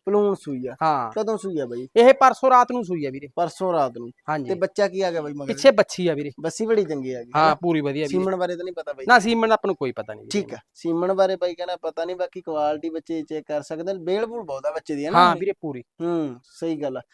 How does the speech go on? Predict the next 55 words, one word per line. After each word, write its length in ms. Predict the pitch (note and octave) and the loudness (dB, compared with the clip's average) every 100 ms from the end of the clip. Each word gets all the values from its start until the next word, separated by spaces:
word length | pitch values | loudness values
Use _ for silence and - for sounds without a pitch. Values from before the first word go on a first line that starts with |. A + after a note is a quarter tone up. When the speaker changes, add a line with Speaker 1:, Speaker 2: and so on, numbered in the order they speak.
| _ _ | _ _
Speaker 1:
ਤੇ 240 | F#3+ F3 E3+ | -2 0 -2
ਬਾਈ 180 | D#3+ E3+ | -4 -6
ਕਿੰਨਾ 360 | G3 F#3 F3 | -4 -2 -2
ਕੁ 80 | D#3 | -6
ਬੋਲਾ 360 | D3 D3+ F3 F3+ | -6 0 2 2
ਜਾਂ 260 | E3 D#3+ D3+ | 0 -6 -6
ਦੁੱਧ 240 | D3 D#3+ | -8 -8
ਕਿਹਦੀ 300 | D#3+ D#3 D#3+ | -8 -8 -8
ਹਾਜ਼ਰ 300 | D3 C3 B2+ | -6 -6 -8
ਆ? 80 | - | -4
Speaker 2:
ਵੀਰੇ 140 | A#3+ C#4 | 2 4
ਬੋਲਾ 280 | A#3 B3+ C#4 | 6 8 8
ਹੁਣ 140 | B3 | 6
ਤੂੰ 140 | A#3+ A#3 | 4 2
ਆ 40 | |
ਮੰਨ 180 | A#3 A3+ | 2 -2
ਕੇ 100 | A#3 | 0
ਚੱਲ, 180 | A#3 A3+ | 0 2
ਪਰਸੋਂ 360 | A#3 A3 A3+ | 2 2 -2
ਦੀ 60 | G#3 | -4
ਸੂਈ 160 | G#3+ | -4
ਥੱਲੇ 200 | G#3+ A3 | -2 -2
ਚੌਦਾਂ 360 | G#3 A3+ A3 A3+ | 0 0 0 -2
ਕਿਲੋ 220 | G#3+ G#3+ | -2 -2
ਹੁਣ 160 | G3 G#3 | 0 0
ਇਸ 140 | G3 - | 0 -2
ਟਾਈਮ 160 | F#3+ | -2
ਰੈਡੀ 300 | F#3+ F3+ E3+ | 0 0 -2
ਆ। 80 | B2 - | -6 -6
Speaker 1:
ਜੇ 160 | D3 D#3+ | -4 -2
ਕੋਈ 140 | E3+ | -2
ਵੀਰ 220 | D#3 D#3 | -4 -4
ਦੋ 200 | C#3+ D3 | -4 -4
ਟਾਈਮ 240 | C#3+ D3+ D3 | -4 -6 -6
ਜਾਂ 120 | D3 | -8
ਤਿੰਨ 220 | C#3+ C#3 | -8 -8
ਟਾਈਮ 200 | C#3 C#3 | -6 -6
ਆਪਦੀ 180 | C#3 C#3 | -8 -10
ਚਵਾਈ 200 | C#3 C#3 | -6 2
Speaker 2:
ਚਾਹੇ 180 | A#3 A#3 | 6 6
Speaker 1:
ਕਰਨਾ 160 | B3 | 4
ਚਾਹੁੰਦਾ 240 | G#3+ A#3 A3+ | 0 -2 2
Speaker 2:
ਜਾਂ 0 | |
Speaker 1:
ਕਰ 180 | A#3 A#3 | 2 4
Speaker 2:
ਚਾਰ 240 | A3+ A3 | 4 4
Speaker 1:
ਸਕਦਾ। 0 | |
Speaker 2:
ਟਾਈਮ 240 | A3 A3+ | 2 -2
ਤਸੱਲੀ 300 | G3+ G#3+ G#3 | -4 -6 -4
ਕਰਕੇ 320 | A3 G#3 - G#3 | -2 -2 -2 -4
ਲੈ 120 | G3 | -2
ਕੇ 100 | G3 | 0
Speaker 1:
ਠੀਕ 80 | E3 | 0
Speaker 2:
ਜਾਵੇ 120 | C3+ | 0
Speaker 1:
ਆ। 60 | |
Speaker 2:
ਉਹਦੀ। 160 | B2 | -4